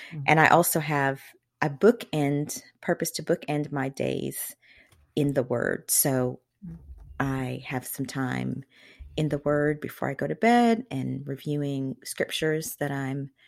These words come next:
Speaker 2: memorizing. And, um, so that, that's my day in a,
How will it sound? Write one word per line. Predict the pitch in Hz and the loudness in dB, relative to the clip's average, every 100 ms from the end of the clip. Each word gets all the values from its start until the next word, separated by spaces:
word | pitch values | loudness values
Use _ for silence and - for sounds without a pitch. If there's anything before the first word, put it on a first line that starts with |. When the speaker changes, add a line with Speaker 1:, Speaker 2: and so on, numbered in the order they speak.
| _ _ _ - | _ _ _ 2
Speaker 2:
memorizing. | 190 202 190 185 185 190 180 180 175 _ - - - _ _ _ | 4 6 6 4 2 0 -2 -2 -6 _ -20 -20 -20 _ _ _
And, | 165 170 165 156 151 147 - | 2 4 4 2 0 -2 -4
um, | 160 151 143 143 139 _ _ _ _ - - | -2 0 0 -2 -6 _ _ _ _ -20 -12
so | - 190 | 0 2
that, | 180 185 254 - - _ _ | 4 6 4 2 -14 _ _
that's | - 208 - - - | 0 0 0 -2 2
my | 214 196 190 190 190 233 _ _ _ _ _ _ _ | 4 4 4 2 0 -4 _ _ _ _ _ _ _
day | 214 226 170 | 2 4 4
in | 170 - 175 | 0 -4 -2
a, | 165 160 160 | -2 -2 -4